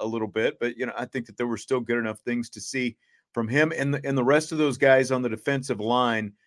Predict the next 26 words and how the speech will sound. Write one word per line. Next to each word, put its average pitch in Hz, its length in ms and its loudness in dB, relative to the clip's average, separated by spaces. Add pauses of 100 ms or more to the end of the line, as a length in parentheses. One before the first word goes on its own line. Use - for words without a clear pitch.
(320)
That's, 143 640 0 (400)
that's 151 280 4
what 165 220 8
we 156 160 6
had 156 240 8
to 139 80 -2
see 147 460 4
because 123 320 0
it 131 80 -2
was 113 160 -8
a 107 40 -6
very 160 400 4
inexperienced 151 840 -2 (100)
group 139 240 -4
of 117 160 -6
guys, 123 480 4
and 127 100 -12
we 113 100 -2
saw 123 240 0
some 104 240 -10
really 127 280 -2
good 113 300 -4
things 120 500 -2
across - 380 -4
the 107 80 -12
board 110 400 -2